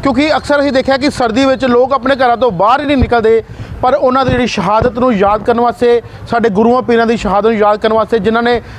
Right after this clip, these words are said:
ਸਾਡੇ ਵਾਸਤੇ ਕੁਰਬਾਨੀਆਂ ਦਿੱਤੀਆਂ, ਅ, ਪੂਰੇ ਦੇ ਪੂਰੇ ਜਿਹੜੇ ਜੱਥੇ ਆ ਉੱਥੇ ਰਵਾਨਾ ਹੋਏ ਨੇ। ਪੂਰੇ ਦੇ ਪੂਰੇ ਜਿੱਥੇ, ਅ, ਸੰਗਤਾਂ ਹੁੰਮ ਹੁਮਾ ਕੇ ਪਹੁੰਚੀਆਂ ਨੇ, ਨੰਗੀ ਪੈਰੀ ਪਹੁੰਚੀਆਂ ਨੇ। ਆਪਾਂ ਦੇਖ ਸਕਦੇ ਹਾਂ ਕਿ ਸਿੰਘ ਸਾਹਿਬ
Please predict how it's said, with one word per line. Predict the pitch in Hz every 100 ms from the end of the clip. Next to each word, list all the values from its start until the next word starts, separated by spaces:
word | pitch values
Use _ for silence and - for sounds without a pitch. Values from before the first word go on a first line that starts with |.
| -
ਸਾਡੇ | - 262 320 294
ਵਾਸਤੇ | 269 247 254
ਕੁਰਬਾਨੀਆਂ | 240 214 226 240
ਦਿੱਤੀਆਂ, | 226 208 208 220 214 - - -
ਅ, |
ਪੂਰੇ | 214 269 277
ਦੇ | 269
ਪੂਰੇ | - 254 254
ਜਿਹੜੇ | 240 240
ਜੱਥੇ | 185 220 - 262
ਆ | 247
ਉੱਥੇ | 233 220 240 226
ਰਵਾਨਾ | 208 202 226
ਹੋਏ | 214 226 226
ਨੇ। | 240 226 - - -
ਪੂਰੇ | 262 269
ਦੇ | 262
ਪੂਰੇ | - 254 254
ਜਿੱਥੇ, | 254 240 247 240
ਅ, | 247 285 220 214 214 208 -
ਸੰਗਤਾਂ | 254 247 262 262
ਹੁੰਮ | 240 262
ਹੁਮਾ | 262 247
ਕੇ | 240
ਪਹੁੰਚੀਆਂ | 240 226 247
ਨੇ, | 247 254 - - -
ਨੰਗੀ | 214 269 294 381
ਪੈਰੀ | 339 285
ਪਹੁੰਚੀਆਂ | 247 254 208 247
ਨੇ। | 247
ਆਪਾਂ | 233 233
ਦੇਖ | 226 240
ਸਕਦੇ | 240 233
ਹਾਂ | 240
ਕਿ | 233 247 247
ਸਿੰਘ | 240 240
ਸਾਹਿਬ | 240 233 233